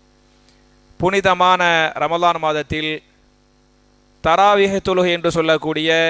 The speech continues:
மிகச்சிறந்த ஒரு இபாதத்தை நிறைவேற்றிவிட்டு, மார்க்கத்தின் சில செய்திகளை கேட்டு, அதன் பிரகாரம் அமல் செய்வதற்காக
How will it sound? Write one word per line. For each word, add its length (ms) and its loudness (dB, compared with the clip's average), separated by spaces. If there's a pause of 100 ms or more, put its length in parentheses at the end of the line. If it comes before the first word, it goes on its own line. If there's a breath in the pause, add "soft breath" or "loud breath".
(120)
மிகச்சிறந்த 720 -2
ஒரு 160 2 (120)
இபாதத்தை 560 -2
நிறைவேற்றிவிட்டு, 720 -4 (1160)
மார்க்கத்தின் 800 0 (140)
சில 240 -2 (140)
செய்திகளை 640 -2
கேட்டு, 460 -4 (260)
அதன் 280 -6
பிரகாரம் 480 0
அமல் 240 -4
செய்வதற்காக 500 0